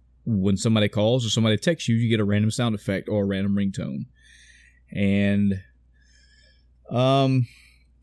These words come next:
it's worked well. It's worked extremely well for years. We're talking maybe,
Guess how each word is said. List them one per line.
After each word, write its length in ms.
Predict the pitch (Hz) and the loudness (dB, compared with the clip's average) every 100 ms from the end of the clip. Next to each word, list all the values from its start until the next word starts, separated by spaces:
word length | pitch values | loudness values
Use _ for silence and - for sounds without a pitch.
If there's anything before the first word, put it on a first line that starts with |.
| - | 0
it's 240 | 156 151 | 0 0
worked 480 | 156 175 220 214 - | 0 2 2 0 -6
well. 800 | 104 101 101 110 113 139 190 185 _ - | -4 0 2 4 4 4 2 -2 _ -2
It's 200 | 139 143 | -2 2
worked 260 | 156 143 | 0 0
extremely 800 | - - - - - 160 170 143 | -2 -4 -4 -6 -2 0 2 2
well 300 | 120 110 104 | 2 2 2
for 160 | 98 113 | 0 0
years. 600 | 98 98 110 101 90 - | 0 2 2 2 -2 -4
We're 80 | 147 | -2
talking 420 | 170 135 117 107 | 0 2 2 2
maybe, 260 | 120 151 | 2 0